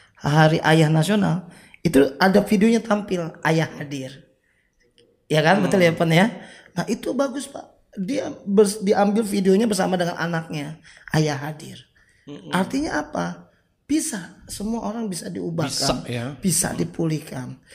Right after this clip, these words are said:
Speaker 1: Nah, tadi pentingnya tadi, eh, pelayanan, terapi, mentoring, ataupun konseling yang terus-menerus continue,
Speaker 2: Hmm.
Speaker 1: diarahkan kepada mereka.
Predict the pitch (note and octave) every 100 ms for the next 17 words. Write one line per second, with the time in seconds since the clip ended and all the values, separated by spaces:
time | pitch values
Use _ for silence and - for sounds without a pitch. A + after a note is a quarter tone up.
0 | - - E3+ F#3+ A3+ B3+ - - A3+ G#3+
1 | A3 C#4+ B3 G#3 F#3+ - - E2+ E2+ F2
2 | - _ _ _ _ _ _ - G3 F#3
3 | F3 F3+ A#3 C#4 - - G3+ F#3 E3+ -
4 | A3 A#3+ - - _ _ _ _ G3+ F#3+
5 | F#3 E3+ E3+ A3+ A#3+ - G#3+ - G#3 G#3+
6 | G#3 - - _ - G3 F#3+ F#3+ B3 B3+
7 | G3 F#3 F#3+ G#3+ A3 A#3 G#3+ G3+ - F#3+
8 | F#3 - G#3 F#3+ D#3 D#3 - - _ _
9 | _ _ _ F#3+ F3+ F3+ E3+ F#3 A3 F#3
10 | F3 E3 D#3 D#3+ D#3+ D3+ -